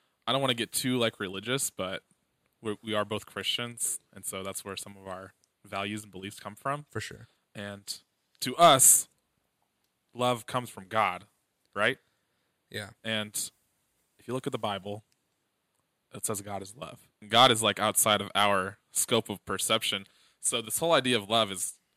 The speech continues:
Speaker 1: what I'm trying to get at, love is hard to define. Like, I don't think you can just be like, "The definition of love
Speaker 2: Well,
Speaker 1: from
Speaker 2: okay, so that,
Speaker 1: Merriam-Webster."
Speaker 2: so then let me ask you this. What happens inside your mind and soul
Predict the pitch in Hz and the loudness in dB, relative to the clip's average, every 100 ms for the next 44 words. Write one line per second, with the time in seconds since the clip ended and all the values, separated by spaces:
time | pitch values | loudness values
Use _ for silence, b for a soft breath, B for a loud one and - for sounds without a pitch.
0 | _ _ _ _ _ _ - 151 156 175 | _ _ _ _ _ _ -4 -2 4 6
1 | 127 127 110 90 - 120 110 - 110 98 | 6 6 6 4 0 0 0 0 2 2
2 | 98 - 92 85 87 90 110 107 110 90 | -2 -8 -6 -6 -8 -6 -6 -4 -6 -8
3 | 82 - 104 92 85 b b b b _ | -12 -8 -2 -2 -4 b b b b _
4 | _ _ _ 95 98 120 107 117 - 92 | _ _ _ -4 -2 -2 -2 -2 -2 -6
5 | 92 127 170 180 - 147 - 117 113 135 | 2 4 6 4 2 2 6 6 6 6
6 | 139 - 87 95 - 143 135 151 143 131 | 4 0 -8 -8 -2 0 4 2 4 2
7 | 123 - 110 113 - - _ _ _ _ | 2 0 -2 -2 -2 -8 _ _ _ _
8 | 127 131 156 151 156 156 151 127 117 - | 2 6 6 6 6 6 4 0 -4 -4
9 | 131 120 - 117 113 110 110 107 110 110 | -6 -4 0 2 2 0 -4 -4 -6 -8
10 | 110 110 107 104 101 - 113 107 95 101 | -6 -6 -6 -8 -2 0 2 0 -2 -8